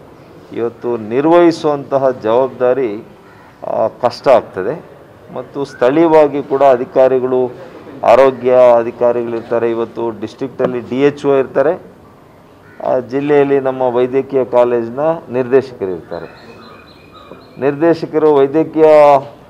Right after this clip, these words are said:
ಶಿಕ್ಷಣದ ಮಂತ್ರಿಗಳಿಗೆ ರಿಪೋರ್ಟ್ ಮಾಡ್ತಾರೆ, ಡಿ ಎಚ್ ಒ ಅವರು ಹೆಲ್ತ್ ಮಿನಿಸ್ಟ್ರಿಗೆ ಮಾಡ್ತಾರೆ.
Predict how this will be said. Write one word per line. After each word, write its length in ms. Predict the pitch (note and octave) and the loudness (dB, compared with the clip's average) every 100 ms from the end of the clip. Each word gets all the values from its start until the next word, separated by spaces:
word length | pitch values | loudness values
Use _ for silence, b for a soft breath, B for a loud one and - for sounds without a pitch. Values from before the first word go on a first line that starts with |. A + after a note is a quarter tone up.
| - - - - _ _ _ _ _ - | -20 -20 -20 -20 _ _ _ _ _ -12
ಶಿಕ್ಷಣದ 440 | D3+ - D3 C#3+ | -8 -4 -2 -2
ಮಂತ್ರಿಗಳಿಗೆ 680 | C3+ B2 C3 D3 D3+ D3+ D3 | -4 -4 -6 -4 0 0 2
ರಿಪೋರ್ಟ್ 440 | C3+ - A2 - | 0 -2 -4 -4
ಮಾಡ್ತಾರೆ, 360 | F2+ D#2+ - - - - - - - - - - - A2+ | -12 -14 -12 -12 -14 -20 -20 -20 -20 -20 -20 -20 -16 -2
ಡಿ 60 | |
ಎಚ್ 280 | D#3+ E3+ D3 | 2 2 0
ಒ 60 | D3 | 0
ಅವರು 180 | C#3+ D#3+ | 0 0
ಹೆಲ್ತ್ 260 | C#3 B2 | -2 -4
ಮಿನಿಸ್ಟ್ರಿಗೆ 440 | B2 A#2 - G#2 G#2+ | -10 -12 -12 -14 -14
ಮಾಡ್ತಾರೆ. 400 | E2 - - | -14 -20 -20